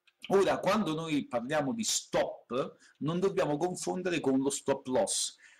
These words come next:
Cos'è lo stop loss? Lo stop loss è la chiusura dell'operazione in perdita. Se io andassi long a dieci e venticinque, potrei mettere uno stop a dieci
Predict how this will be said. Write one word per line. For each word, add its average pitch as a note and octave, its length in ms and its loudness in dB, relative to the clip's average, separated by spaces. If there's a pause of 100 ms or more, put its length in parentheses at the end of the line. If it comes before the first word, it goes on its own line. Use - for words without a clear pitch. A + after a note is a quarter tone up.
(100)
Cos'è D#3 260 2
lo C3+ 100 0
stop - 320 -8
loss? G2 320 -4
Lo G#2+ 60 -8
stop - 320 -2
loss B2 320 0
è B2 320 0
la A#2+ 340 -2
chiusura C3+ 580 0
dell'operazione C3+ 760 0
in A2 120 -4
perdita. F2+ 320 -6
Se - 120 -4
io E3+ 80 4
andassi C#3 420 0
long A#2+ 280 2
a G#2 40 -4
dieci B2+ 300 -4
e G2+ 40 -10
venticinque, G#2+ 880 -4 (300)
potrei C#3+ 280 0
mettere C3+ 340 -2
uno F3+ 120 0
stop F#3 540 0
a B2+ 120 -2
dieci C3+ 580 -4